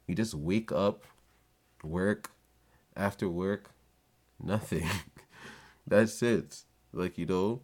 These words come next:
but when you have a passion, after work, you're gonna try to do something for that passion, even if it's for fifteen minutes, ten minutes, whatever the fuck it is.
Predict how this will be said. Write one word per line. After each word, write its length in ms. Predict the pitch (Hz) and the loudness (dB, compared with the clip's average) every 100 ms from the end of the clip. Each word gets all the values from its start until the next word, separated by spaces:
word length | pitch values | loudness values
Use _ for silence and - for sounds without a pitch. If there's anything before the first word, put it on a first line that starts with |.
| _ | _
but 100 | - | 0
when 140 | 98 104 | 2 4
you 80 | 139 | 2
have 80 | |
a 80 | 113 | 2
passion, 520 | - 117 135 131 95 | 2 6 6 6 2
after 240 | 90 107 113 | 2 2 2
work, 260 | 98 127 104 | 2 2 2
you're 120 | 98 | 0
gonna 120 | 98 | 0
try 220 | - 107 | 0 2
to 100 | 113 | 4
do 160 | 87 113 | 4 2
something 400 | - 110 - 95 | 2 0 0 -2
for 180 | - 110 | 2 4
that 200 | 104 - | 4 4
passion, 520 | 110 120 - 82 - | 2 2 0 -6 -2
even 200 | 107 123 | 0 0
if 120 | 113 | -2
it's 120 | 107 | -4
for 100 | - | -4
fifteen 480 | 98 107 107 - 113 | -4 -2 -2 0 0
minutes, 380 | 120 127 - - | 2 0 -2 -8
ten 280 | - - 165 | -4 -2 0
minutes, 320 | 107 87 - | -2 -2 -2
whatever 300 | 120 170 135 | -2 0 0
the 80 | 104 | 0
fuck 300 | - 98 - | 0 -2 -2
it 80 | 78 | -4
is. 300 | 76 76 | -4 -6